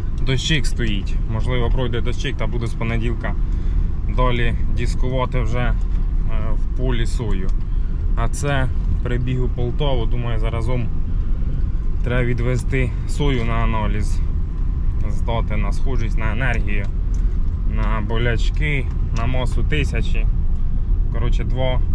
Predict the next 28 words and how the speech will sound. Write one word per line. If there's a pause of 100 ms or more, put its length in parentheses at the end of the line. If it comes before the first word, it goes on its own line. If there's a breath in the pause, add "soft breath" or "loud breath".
(680)
е,
сорти
везу,
Ебі (180)
і (120)
Хайстар. (580)
Подивлюся,
які
вони
по
показниках. (140)
Ну,
щось
Хайстар
у
цьому
році
такий
прям (1160 loud breath)
з
виду
печальний.
Ебі
наче
ще
й
більш-менш,
а